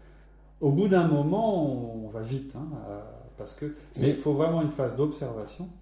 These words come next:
Speaker 1: ce qui est toujours bon, de toute façon, de, d'observer la personne pour mieux la comprendre, de collecte d'informations,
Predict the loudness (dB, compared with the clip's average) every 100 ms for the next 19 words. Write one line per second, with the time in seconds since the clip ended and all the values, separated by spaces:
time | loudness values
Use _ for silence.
0 | -20 -20 -20 -16 -14 -10 -2 0 0 -2
1 | -4 -8 -14 -16 -16 -18 -20 -20 -20 -12
2 | -10 -10 -10 -8 -8 -8 -8 -8 -10 -12
3 | -12 -12 -12 -12 -12 -12 -16 -8 -4 -4
4 | -6 -12 -20 -20 -10 -10 -2 4 4 4
5 | 0 -12 -12 -12 -12 -14 -12 -12 -10 -8